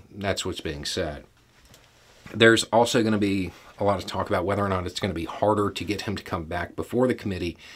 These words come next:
if they do, in fact, want him to come back, because,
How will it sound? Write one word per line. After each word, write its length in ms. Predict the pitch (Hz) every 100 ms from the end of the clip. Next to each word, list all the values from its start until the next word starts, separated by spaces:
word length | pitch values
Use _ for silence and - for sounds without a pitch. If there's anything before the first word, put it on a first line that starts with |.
| - -
if 140 | 90
they 140 | - 92
do, 340 | 82 120 170
in 100 | 120
fact, 440 | - 80 76 - - - - - -
want 200 | 82 78
him 60 |
to 80 | 73
come 220 | - 69
back, 420 | 69 76 73 - - - - - -
because, 600 | 104 107 104 95 85